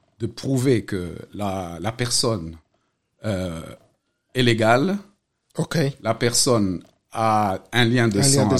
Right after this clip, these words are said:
Speaker 2: sang.
Speaker 1: vous
Speaker 2: Ok.
Speaker 1: et la personne est
Speaker 2: Vous l'avez
Speaker 1: et
Speaker 2: supportée.
Speaker 1: vous l'avez supportée, vous avez vécu avec elle
Speaker 2: Pendant plus de six
Speaker 1: à
Speaker 2: mois.
Speaker 1: la même adresse pendant plus de, plus de six mois. Et vous allez me dire, mais, euh, il y a au-,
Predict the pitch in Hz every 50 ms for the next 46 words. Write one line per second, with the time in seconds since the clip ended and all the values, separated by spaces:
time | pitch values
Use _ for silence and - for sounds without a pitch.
0 | 90 101 - 113 110 120 131 151 185 254 - - _ - 135 127 - 135 110 104
1 | - _ _ _ _ _ - 113 110 110 110 110 107 - - - 92 104 101 -
2 | 110 104 - - - - 127 120 120 123 123 123 123 123 120 120 - _ _ -
3 | 113 113 110 107 107 104 104 107 117 120 - _ _ _ _ _ _ _ _ _
4 | _ - 123 120 127 113 113 135 - - 139 104 110 127 113 110 113 117 123 127
5 | 123 120 120 - 101 - 107 104 95 - 139 117 107 107 98 101 104 101 90 98
6 | 95 95 - 117 110 104 - - 104 98 110 101 101 101 - 101 95 98 98 95
7 | 98 101 98 - - 123 120 120 123 123 120 - 135 123 123 110 - - 123 107
8 | 101 101 95 101 104 92 95 90 80 85 80 98 104 - - - - 92 87 92
9 | 92 90 - - 101 90 78 85 92 82 87 80 - - _ _ _ _ _ _
10 | _ _ _ _ _ _ _ - 107 95 95 90 - - - 123 117 101 85 76
11 | 73 69 - - _ _ _ _ _ _ _ _ _ - - 123 120 117 117 113
12 | 113 110 - 110 117 113 127 131 147 160 156 139 131 135 147 151 139 135 120 113
13 | 113 113 101 - - - - - - - - - 117 120 117 117 117 117 117 117
14 | 107 - - - 131 127 143 151 156 151 151 139 -